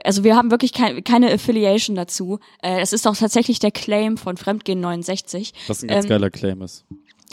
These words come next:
Speaker 1: ähm, und ich weiß das, weil, ähm, ich ein bisschen hängen geblieben bin auf, äh, linearem Fernsehen. Ähm,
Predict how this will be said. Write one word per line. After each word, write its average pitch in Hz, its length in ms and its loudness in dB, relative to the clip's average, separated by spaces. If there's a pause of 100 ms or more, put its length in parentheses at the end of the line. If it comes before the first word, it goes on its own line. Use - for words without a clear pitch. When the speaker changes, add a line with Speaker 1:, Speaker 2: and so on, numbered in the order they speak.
Speaker 1:
ähm, 208 220 6
und 202 180 0
ich 196 140 0
weiß 226 300 4
das, 185 420 -4
weil, 196 420 2 (400)
ähm, 196 420 0 (140)
ich - 400 -2 (120)
ein 190 100 -10
bisschen 247 260 2
hängen 254 180 4
geblieben 202 380 2
bin 214 280 0
auf, 190 380 0
äh, 180 120 2
linearem 214 600 4
Fernsehen. 165 680 -4 (460)
Ähm, 190 220 0